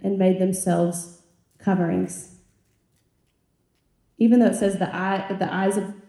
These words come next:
of them were opened, I think a way that we can think about it is that their spiritual eyes were closed at that point in time. Their eyes were open to, uh, the reality of,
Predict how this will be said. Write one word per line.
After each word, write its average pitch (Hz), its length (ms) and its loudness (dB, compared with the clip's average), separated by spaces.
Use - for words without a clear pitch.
of 180 120 -12
them 185 160 0
were 175 160 -2
opened, 180 340 0
I 185 60 -2
think 190 400 -6
a - 40 0
way 202 220 4
that 185 100 2
we 208 80 6
can 220 120 0
think 226 200 0
about 190 260 0
it 185 40 -4
is 185 140 -6
that 185 160 -4
their 180 100 0
spiritual 175 520 -2
eyes 165 220 -4
were 170 60 -8
closed - 580 -6
at 180 140 -2
that 165 220 -6
point 175 160 -4
in 175 60 -4
time. 156 440 -6
Their 190 140 2
eyes 190 160 2
were 180 160 -4
open 262 720 4
to, 180 500 4
uh, 180 160 6
the 180 160 6
reality 185 880 2
of, 175 500 2